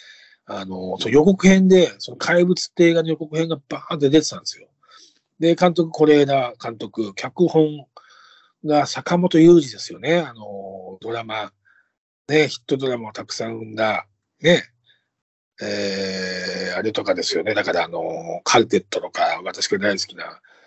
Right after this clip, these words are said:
あの、問題の多いレストランとか、ね、あと、大和田、大和田、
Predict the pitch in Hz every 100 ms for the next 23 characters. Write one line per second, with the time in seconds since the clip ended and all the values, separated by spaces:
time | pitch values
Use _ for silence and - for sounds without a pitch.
0 | _ _ _ _ _ _ 110 98 107 110
1 | 113 104 104 98 104 - 90 - - -
2 | - - _ _ - 165 135 _ _ -
3 | - 107 - 92 95 117 117 131 123 107
4 | - - 151 175 180 175 170 _ _ 131
5 | 165 160 147